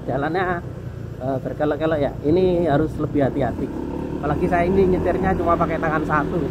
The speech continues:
<laughs> Kalau belok ini, "Pak, nggih." Kalau belok gini harus,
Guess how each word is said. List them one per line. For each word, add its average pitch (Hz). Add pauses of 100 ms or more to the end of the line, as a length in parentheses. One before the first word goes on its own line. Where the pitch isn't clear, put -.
(540)
<laughs> -
Kalau 147
belok 139
ini, -
"Pak, 262
nggih." 240 (240)
Kalau 175
belok 165
gini 175
harus, 160